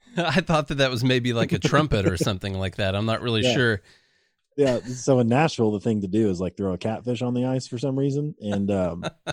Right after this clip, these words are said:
Speaker 1: <laughs>
Speaker 2: and so someone did that, I believe, in Canada. One of the, a Preds fan went up to Canada and, uh, at a hockey game in the beginning of the game threw a, a catfish out and got arrested for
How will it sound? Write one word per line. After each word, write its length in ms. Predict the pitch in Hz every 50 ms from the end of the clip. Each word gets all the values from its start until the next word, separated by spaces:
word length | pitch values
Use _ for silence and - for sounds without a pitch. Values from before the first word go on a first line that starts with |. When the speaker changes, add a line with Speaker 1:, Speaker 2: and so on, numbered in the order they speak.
| -
Speaker 1:
<laughs> 320 | _ - - 131 - _ -
Speaker 2:
and 340 | 220 110 107 104 98 92 -
so 220 | - - - 101
someone 400 | - - 139 160 170 151 120 104
did 220 | 90 117 123 127
that, 240 | 117 104 90 90 87
I 80 | 92 90
believe, 320 | 87 92 98 107 117 110
in 100 | 95 87
Canada. 540 | - - - 113 113 107 95 82 78 80 80 - _ - 113
One 160 | 101 101 104
of 80 | 104 92
the, 160 | 95 - -
a 60 | 95 - _ _ _ -
Preds 280 | 120 113 104 98 -
fan 280 | - 104 90 87 87 90
went 160 | 92 98 98
up 100 | 95 -
to 80 | - 92
Canada 480 | - 208 208 196 190 175 165 - - - _ _ _ _ _ _ _ _ _ _
and, 480 | - 107 98 98 98 95 92 90 90 -
uh, 240 | - 85 - - 50 -
at 160 | - 85 92 101
a 60 | 101
hockey 340 | 110 127 127 117 - 101 90
game 280 | 90 82 82 87 - _ _ _ -
in 300 | 90 92 92 92 92 95 _ _ -
the 100 | 107 101
beginning 320 | 92 98 101 113 120 123 123
of 60 | 113
the 60 | 107
game 260 | 104 123 123 113 107
threw 300 | 104 - 117 113 113 110
a, 140 | 104 98 98 92 92 107 139 - -
a 60 | - -
catfish 480 | - 135 131 117 - - 101 - -
out 300 | - 87 87 80 - - _ _ _ _ _ _ _ -
and 120 | 104 107
got 140 | 127 131 139
arrested 520 | 131 123 127 117 - - - 110 95 90
for 320 | - 110 107 107 101 -